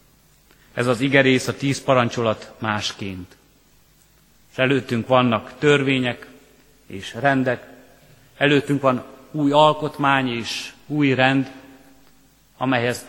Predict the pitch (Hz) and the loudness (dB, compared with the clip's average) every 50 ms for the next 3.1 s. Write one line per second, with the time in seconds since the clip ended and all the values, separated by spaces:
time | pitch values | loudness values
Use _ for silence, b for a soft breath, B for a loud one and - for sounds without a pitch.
0 | - - 147 139 131 120 - - 113 - - 120 117 117 120 117 - - - - | -8 0 2 2 2 2 0 -6 -10 -8 -4 -2 -2 -2 -2 -4 -8 -12 -18 -20
1 | - - _ _ _ _ _ _ _ _ - 123 117 - - 143 127 - - 110 | -20 -20 _ _ _ _ _ _ _ _ -14 -12 -10 -4 -4 -4 -4 -4 -8 -12
2 | 104 - 120 117 113 113 110 - - - 117 110 101 104 101 98 92 - 101 92 | -10 -8 -8 -8 -6 -8 -10 -12 -10 -10 -10 -8 -8 -8 -10 -10 -8 -8 -8 -10
3 | - | -10